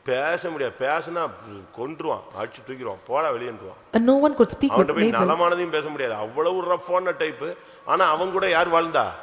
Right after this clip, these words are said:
Speaker 1: யார் வாழ்ந்தா? அபிகாயில் வாழ்ந்தா. சாகுற வரைக்கும் அவன் கூட தான் வாழ்ந்தா.
Speaker 2: We could not speak even, uh, good to Nab-,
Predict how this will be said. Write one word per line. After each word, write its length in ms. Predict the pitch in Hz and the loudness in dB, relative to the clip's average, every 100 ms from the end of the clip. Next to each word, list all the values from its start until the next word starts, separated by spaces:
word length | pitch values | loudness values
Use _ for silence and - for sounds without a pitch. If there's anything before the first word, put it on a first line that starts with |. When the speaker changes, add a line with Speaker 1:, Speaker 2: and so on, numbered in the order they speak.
| - - - - - - - _ _ _ _ _ - | -18 -20 -20 -20 -20 -20 -20 _ _ _ _ _ -2
Speaker 1:
யார் 160 | 170 | 2
வாழ்ந்தா? 360 | 175 175 160 110 - - - - - - - | 2 2 0 -2 -6 -18 -20 -20 -20 -20 -8
அபிகாயில் 500 | - 160 190 202 185 | -4 -4 -2 -4 0
வாழ்ந்தா. 480 | 180 202 190 175 120 - | 2 2 2 0 0 2
சாகுற 320 | 156 190 196 | 2 2 2
வரைக்கும் 200 | 196 196 | 2 6
அவன் 160 | 196 190 | 6 6
கூட 120 | 190 | 6
தான் 220 | 190 180 | 8 8
வாழ்ந்தா. 420 | 165 131 107 - | 6 0 -2 -2
Speaker 2:
We 40 | 247 | -2
could 200 | - 277 | 0 2
not 160 | 269 269 | 2 2
speak 140 | 285 277 | 0 0
even, 260 | 247 240 | 0 2
uh, 160 | 220 208 180 | 4 2 4
good 140 | 285 | 2
to 120 | - | 4
Nab-, 360 | 233 202 254 202 | 4 4 4 4